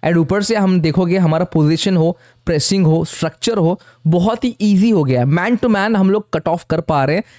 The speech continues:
सेंटर पासिंग सिस्टम को अपोनेंट्स के। मलेशिया के against we were pressed very hard in the first half and उस प्रेस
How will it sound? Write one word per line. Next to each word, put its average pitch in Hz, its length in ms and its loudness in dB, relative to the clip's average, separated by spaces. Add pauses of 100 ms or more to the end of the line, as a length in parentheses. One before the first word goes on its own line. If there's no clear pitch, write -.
सेंटर - 360 -2
पासिंग 165 340 -2
सिस्टम 151 340 -2
को - 140 -2
अपोनेंट्स 127 460 -2
के। - 160 -4 (640)
मलेशिया 220 460 0
के 202 60 0
against 214 500 -2 (180)
we 175 120 2
were 190 180 -2
pressed 185 240 -4
very 170 240 2
hard 156 240 0
in 160 80 0
the - 120 -6
first 143 280 -2
half 151 180 0 (420)
and 160 160 0
उस 185 120 -2
प्रेस 180 300 -4